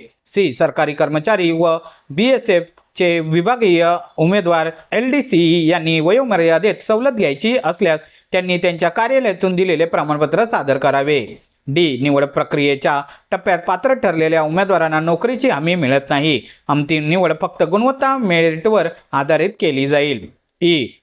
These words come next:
अर्ज यशस्वीपणे सबमिट झाल्यावर तो तात्पुरता स्वीकारला जाईल.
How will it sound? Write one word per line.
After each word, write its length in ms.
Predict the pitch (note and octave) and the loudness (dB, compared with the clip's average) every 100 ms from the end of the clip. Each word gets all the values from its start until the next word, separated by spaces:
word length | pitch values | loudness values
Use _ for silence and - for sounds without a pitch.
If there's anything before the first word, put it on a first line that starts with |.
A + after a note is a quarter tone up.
| - | -4
अर्ज 240 | D3+ D3+ D3+ | -2 0 2
यशस्वीपणे 920 | D3+ D3 E3 C#3+ E3 F#3+ G#3+ D#3+ D#3+ | 2 0 -2 -2 -2 0 0 -2 -2
सबमिट 400 | - G#3+ C#4 C#4 | -2 -2 0 0
झाल्यावर 400 | F3+ D#3 D#3+ E3 | 0 0 0 0
तो 140 | F3+ | -2
तात्पुरता 560 | E3+ B3+ - B3+ B3 B3+ | 0 -4 -2 -4 0 0
स्वीकारला 480 | A3 - D3 D#3 | 0 -2 -2 -2
जाईल. 320 | D#3 D3+ E3 | 0 0 0